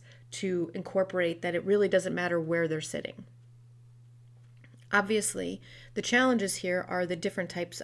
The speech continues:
of things that you would do to create teamwork. Say we're talking about things like training or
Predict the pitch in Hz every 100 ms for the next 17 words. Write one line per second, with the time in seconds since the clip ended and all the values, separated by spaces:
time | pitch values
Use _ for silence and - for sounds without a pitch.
0 | - 175 165 - - - - - 208 196
1 | 175 175 - 170 165 156 220 214 165 160
2 | 170 - - - - - 226 208 175 170
3 | - - - 202 208 202 - - - -
4 | - 165 - - - - - - - -
5 | - 190 185 180 180 180 175 180 175 160
6 | 170 165 160 180 170 165 160 - 165 160
7 | 160 - - - - - - - - -
8 | - 180 175 - - - - - 175 165
9 | 160 160